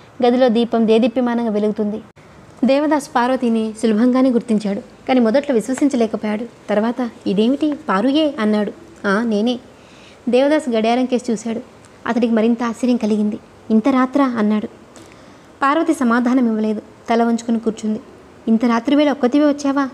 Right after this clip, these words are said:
అని మళ్ళా ప్రశ్నించాడు. దేవదాస్ ఉద్వేగంతోనూ, సంశయంతోనూ కంటకితుడైనాడు. "చెప్పు, దారిలో భయం వేయలేదా?" పార్వతి మృదువుగా నవ్వి, "భూతాలకు నేనంత భయపడను" అన్నది. "భూతాలు భయపడపోయినా మనుషులు భయపడాలిగా,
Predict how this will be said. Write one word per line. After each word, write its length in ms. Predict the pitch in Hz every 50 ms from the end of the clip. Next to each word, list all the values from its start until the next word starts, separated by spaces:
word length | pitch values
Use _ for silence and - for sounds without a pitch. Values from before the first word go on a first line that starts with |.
| -
అని 120 | 233 226 220
మళ్ళా 240 | 208 196 196 220
ప్రశ్నించాడు. 640 | 240 240 240 233 - 247 226 214 - 226 226 214 208 320 - - - - - - - - - - - - - - - - 247
దేవదాస్ 400 | 233 262 269 254 254 262 254 254
ఉద్వేగంతోనూ, 760 | 233 208 220 240 247 240 254 247 240 247 240 233 233 233 233 226 - -
సంశయంతోనూ 680 | 220 220 214 - 277 269 262 254 262 240 240 233 240 233 - - - - - - - - - -
కంటకితుడైనాడు. 760 | 240 247 277 311 302 294 254 226 214 214 220 214 214 214 220 - - - - - - - 247
"చెప్పు, 300 | 233 233 - 320 294 262 - - - 240
దారిలో 260 | 208 202 202 247 262
భయం 280 | 226 196 202 208 233
వేయలేదా?" 400 | 247 277 269 254 254 233 269 294 320 - - - - - - - - - - - - - - - - -
పార్వతి 300 | 254 254 294 311 311 339
మృదువుగా 360 | 277 240 226 240 254 254 262
నవ్వి, 380 | 254 240 226 214 233 233 220 214 - - - - - - - -
"భూతాలకు 380 | 233 226 269 262 294 285 285 269
నేనంత 240 | 247 226 220 - 220
భయపడను" 500 | 190 175 196 196 - 247 240 240 247 247
అన్నది. 360 | 240 220 208 214 208 220 - - - - - - - - - - - - - - - -
"భూతాలు 340 | 202 214 254 247 302 294 302
భయపడపోయినా 640 | 269 254 269 269 277 269 277 277 277 269 269 285
మనుషులు 360 | 277 220 214 233 226 - 285
భయపడాలిగా, 600 | 254 240 254 262 277 277 285 285 285 277 302 349